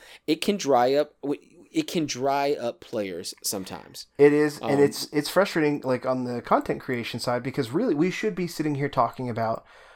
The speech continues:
Speaker 2: "Oh, well, I'm still learning how to play with Magna Guard or with Yoda or,
Speaker 1: I,
Speaker 2: you know, something like
Speaker 1: I
Speaker 2: that."
Speaker 1: put
Speaker 2: Whatever.
Speaker 1: out Gary the Snail, and
Speaker 2: Uh,
Speaker 1: someone shot him, and I was
Speaker 2: right.
Speaker 1: really mad, and I
Speaker 2: <laughs>
Speaker 1: meowed at them,
Speaker 2: It's all
Speaker 1: and
Speaker 2: these
Speaker 1: then
Speaker 2: conversations that should be happening that keep the game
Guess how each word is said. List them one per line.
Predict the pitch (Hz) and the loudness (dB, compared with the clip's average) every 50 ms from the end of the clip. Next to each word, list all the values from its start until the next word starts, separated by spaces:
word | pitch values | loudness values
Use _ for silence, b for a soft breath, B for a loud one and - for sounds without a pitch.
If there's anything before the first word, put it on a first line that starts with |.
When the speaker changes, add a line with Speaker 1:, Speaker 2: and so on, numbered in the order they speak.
| B B - | B B 4
Speaker 2:
"Oh, | - 170 180 | 6 6 6
well, | 143 131 135 131 | 6 6 6 6
I'm | 135 139 | 6 4
still | - - 160 147 | 4 2 4 6
learning | 135 143 139 135 139 131 | 6 6 6 6 4 2
how | 131 127 | 2 0
to | 123 127 | 0 0
play | - - 131 123 123 | 0 0 0 0 0
with | 120 120 120 120 117 - - | 0 -2 -2 -2 -4 -6 -6
Magna | 131 135 131 139 120 117 117 | -4 0 0 0 0 -2 -6
Guard | 107 123 117 110 110 113 110 107 - | -6 -4 -4 -4 -4 -6 -8 -10 -10
or | - 123 120 120 120 | -10 -8 -6 -6 -6
with | 120 120 120 | -8 -8 -2
Yoda | 127 147 156 147 139 127 127 120 113 107 107 104 107 107 | 0 4 6 6 6 4 2 -2 -2 -4 -4 -6 -6 -6
or, | 123 123 120 | -4 -4 -4
Speaker 1:
I, | 117 117 120 117 | -4 -4 -4 -6
Speaker 2:
you | 135 127 | -4 -4
know, | 120 117 | -4 -6
something | - - 143 123 123 120 | -6 -6 -8 -6 -6 -6
like | 120 123 120 - | -6 -6 -4 -2
Speaker 1:
I | 143 | 0
Speaker 2:
that." | 139 127 117 - - | 2 2 0 0 0
Speaker 1:
put | |
Speaker 2:
Whatever. | 123 139 135 131 135 127 | 2 2 4 4 2 2
Speaker 1:
out | 113 | 0
Gary | - 139 135 143 151 151 | 0 2 4 4 4 4
the | 135 139 | 2 0
Snail, | - - 147 143 147 151 165 185 185 | 0 0 2 2 4 4 2 2 2
and | 147 113 110 | 0 -2 -2
Speaker 2:
Uh, | 123 | -4
Speaker 1:
someone | 127 - 147 123 117 113 | -4 -2 -2 -2 -2 -2
shot | - - 143 127 131 139 | -2 0 2 2 2 2
him, | 170 180 | 0 -2
and | 170 127 | -2 -4
I | 104 | -2
was | 107 143 | 4 6
Speaker 2:
right. | 156 139 - | 6 8 8
Speaker 1:
really | 185 156 | 6 4
mad, | - 208 208 - 143 120 208 196 - | 4 4 4 6 6 4 4 2 0
and | 190 202 | 0 0
I | - 113 | 0 0
Speaker 2:
<laughs> | 117 117 | -2 -2
Speaker 1:
meowed | 113 113 120 123 127 | 0 2 2 2 2
at | 143 151 - | 0 -2 -2
them, | - 151 160 165 | -4 -6 -6 -6
Speaker 2:
It's | 165 - 127 | -10 -2 4
all | 170 175 | 4 6
Speaker 1:
and | 175 175 | 6 6
Speaker 2:
these | - | 4
Speaker 1:
then | - | 2
Speaker 2:
conversations | 185 170 165 165 - 175 170 160 - 160 143 | 2 2 2 2 2 0 0 0 0 -4 -2
that | 147 139 - | -2 -2 -2
should | - - - - 165 175 170 165 | -2 -4 -4 2 4 4 4 4
be | 160 143 | 2 0
happening | 131 - 143 143 - - 131 120 110 110 113 117 B B B B B B B B | 0 0 -2 -2 -2 -2 -4 -4 -4 -4 -6 -8 B B B B B B B B
that | - 127 127 - | -2 -2 -2 0
keep | - 180 156 - | 0 -2 -2 0
the | - 135 | -2 0
game | 113 143 135 127 123 123 120 120 117 - | 2 4 4 4 2 0 0 -2 -4 -8